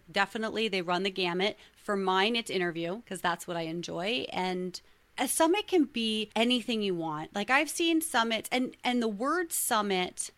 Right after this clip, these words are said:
is really used in the online marketing space, but not so much in other spaces. So you may hear, like, a digital conference or an academy, but it's not one teacher. It's, "Hey, we're gonna have master classes with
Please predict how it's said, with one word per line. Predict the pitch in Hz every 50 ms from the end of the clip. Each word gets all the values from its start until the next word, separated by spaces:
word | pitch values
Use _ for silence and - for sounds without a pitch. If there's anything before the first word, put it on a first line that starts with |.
| _ -
is | 240 254 240 226 196 202
really | 180 190 226 240 254 254 269 269
used | 254 214 190 180 196 202 202 202 208 214 202 -
in | - - 196
the | 190 190
online | - - 180 180 190 185 180 180
marketing | 180 175 160 170 - - 202 220 233
space, | 220 - - 254 247 254 262 269 285 - - - - _ _ _ _ _ _
but | - 226 220
not | 226 226 226 226 - 233
so | - - 285 269
much | 277 247 202 190 196 196 - - - - - - -
in | - - 202 196 196 190 185 185 185 -
other | - 202 196 180 190 185
spaces. | - - - 208 202 214 202 - 190 180 180 -
So | - 220 202 196 196
you | 180 208 240 254
may | 254 254 247 254
hear, | - - 285 285 233 190 190 196 208 208 - - - _ _ _ - -
like, | 202 196 190 180 - - -
a | -
digital | 202 - 175 165 165 175 214
conference | 220 - 330 349 320 320 - 165 - - - - - - - - _
or | - 190 180 185 180 180 180 185 185 -
an | - 233
academy, | 226 - - 311 392 359 277 208 190 165 143 143 196 - _ -
but | 208 202
it's | 196 196 - - - -
not | 220 214 226 208 - 202
one | 220 233 233 240
teacher. | 226 - 320 320 311 - - 202 185 185 196 208 -
It's, | - 196 190 - - - -
"Hey, | 247 294 285
we're | 240 202 190
gonna | 190 202 208
have | 202 208 202 202 202
master | 214 277 339 339 302 - - 240
classes | - - 190 180 170 165 - - 170 160 160 160 165 175
with | 175 180 180 185 185